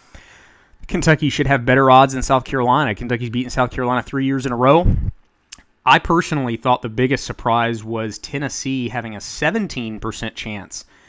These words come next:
to win the East, according to the F P I. I'm not exactly h-, how, how that works. Um, I need to school myself a little bit more in how E S P N's F P I works. I use the, uh,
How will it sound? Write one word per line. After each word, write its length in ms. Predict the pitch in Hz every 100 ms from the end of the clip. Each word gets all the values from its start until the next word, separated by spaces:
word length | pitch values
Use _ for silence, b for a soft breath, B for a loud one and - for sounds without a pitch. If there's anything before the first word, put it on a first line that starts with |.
| b _
to 100 | -
win 160 | 127 120
the 180 | 120 127
East, 220 | 127 -
according 360 | - 139 131
to 100 | 113
the 120 | 117 117
F 220 | 127 -
P 160 | 123
I. 160 | 127 131
I'm 60 | 233
not 140 | 339
exactly 420 | 202 185 175 160
h-, 80 | 143 - - -
how, 160 | 165 - -
how 200 | - 156
that 180 | 123 120
works. 720 | 123 147 101 - - - -
Um, 520 | 120 120 117 113 117 117
I 80 |
need 180 | 131 156
to 220 | 139 117 120 b b -
school 240 | - 185
myself 320 | 160 - 135
a 40 | 135
little 120 | 131
bit 140 | 131
more 240 | 135 131 123
in 60 |
how 200 | 131 127
E 140 | 131 127
S 100 | -
P 160 | 135
N's 220 | 123 117 -
F 200 | 147 -
P 140 | - 123
I 140 | 120
works. 400 | 117 127 120 -
I 80 | 143
use 340 | 170 160 -
the, 240 | 135 123
uh, 100 | 113